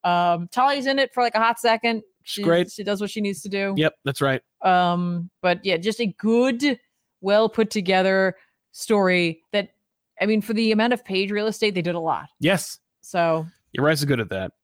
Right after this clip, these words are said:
Speaker 2: But, uh,
Speaker 1: Well, I mean, like, even the story.
Speaker 2: Yeah.
Speaker 1: Initially, I was like, "Are we doing Conan?"
Speaker 2: <laughs> I didn't even know where to think,
Speaker 1: This,
Speaker 2: uh, it was going. I was just
Speaker 1: this,
Speaker 2: like, "Oh,
Speaker 1: this
Speaker 2: okay."
Speaker 1: book very, like, it was cute. I was like, "Are we doing Conan?" And then
Speaker 2: <laughs>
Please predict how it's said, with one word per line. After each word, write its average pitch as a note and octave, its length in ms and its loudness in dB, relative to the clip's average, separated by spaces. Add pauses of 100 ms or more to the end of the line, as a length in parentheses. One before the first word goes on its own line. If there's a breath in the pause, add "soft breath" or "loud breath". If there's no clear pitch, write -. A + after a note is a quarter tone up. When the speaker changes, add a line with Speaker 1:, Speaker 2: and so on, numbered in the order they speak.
(520)
Speaker 2:
But, B2 260 -2
uh, A#2+ 140 2
Speaker 1:
Well, - 60 4
I C4 60 4
mean, D#4+ 140 2
like, C4 100 2
even B3+ 180 0
the A3+ 80 0
story. E3 540 -2
Speaker 2:
Yeah. G3 240 2 (560)
Speaker 1:
Initially, C#4+ 360 2
I G#3 220 2
was G3 180 -2
like, G3 160 -4
"Are G#3+ 80 -8
we A#3+ 60 -8
doing C4 200 -6
Conan?" D#3+ 580 -10
Speaker 2:
<laughs> - 100 -4
I C4 600 2 (960 loud breath)
didn't A3 160 2
even G#3+ 160 4
know F#3 140 6
where E3+ 160 6
to C#3+ 80 0
think, C3+ 440 -4
Speaker 1:
This, B3+ 120 -2
Speaker 2:
uh, A#2+ 320 2
it B2 40 -6
was B2 140 -4
going. G2+ 340 -6
I A2 60 -4
was A#2+ 120 -4
just A#2 80 -4
Speaker 1:
this, C3 40 -2
Speaker 2:
like, B2+ 160 0
"Oh, F#3+ 120 2
Speaker 1:
this G3+ 80 0
Speaker 2:
okay." G3+ 100 -2
Speaker 1:
book C4+ 180 -2
very, A3+ 320 2
like, A#3 240 0
it A3 120 -8
was C4 180 -2
cute. C4+ 160 2
I A#3+ 60 2
was G3+ 120 0
like, G3+ 120 -2
"Are - 160 -14
we B3+ 40 -8
doing D4+ 180 -4
Conan?" F#3+ 460 -6
And G3 100 0
then G3+ 380 2
Speaker 2:
<laughs> - 80 -10